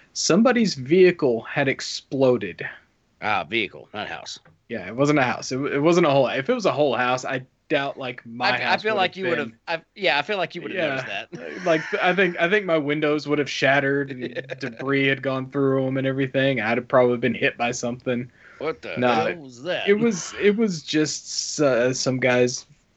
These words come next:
Speaker 1: vehicle, their truck exploded. And I think it was, do you remember in high school when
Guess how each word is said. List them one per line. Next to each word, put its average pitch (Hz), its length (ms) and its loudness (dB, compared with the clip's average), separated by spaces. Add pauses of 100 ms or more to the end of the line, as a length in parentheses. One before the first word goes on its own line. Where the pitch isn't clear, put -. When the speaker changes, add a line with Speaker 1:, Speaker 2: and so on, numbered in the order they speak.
(140)
Speaker 1:
vehicle, 139 580 2
their 127 200 -2
truck - 600 -2 (400)
exploded. 127 720 0 (460)
And 123 100 -2
I 117 80 2
think 185 600 0
it 110 80 -6
was, 117 480 -6 (100)
do 147 80 -14 (140)
you 247 100 -2
remember 196 400 4
in 139 60 2
high 139 200 -2
school 151 400 -4
when 117 360 -4